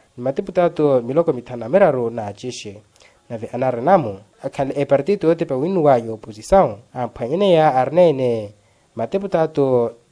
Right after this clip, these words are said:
miloko mithana mosa, nave tho M D M, omphwanyeneya orinene athana mosa pahi.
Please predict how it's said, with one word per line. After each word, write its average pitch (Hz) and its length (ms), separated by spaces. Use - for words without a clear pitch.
miloko 147 480
mithana 127 460
mosa, 113 400
nave 117 300
tho 127 480
M 147 240
D 123 280
M, 131 300
omphwanyeneya 165 680
orinene 135 480
athana 165 380
mosa 131 380
pahi. 107 640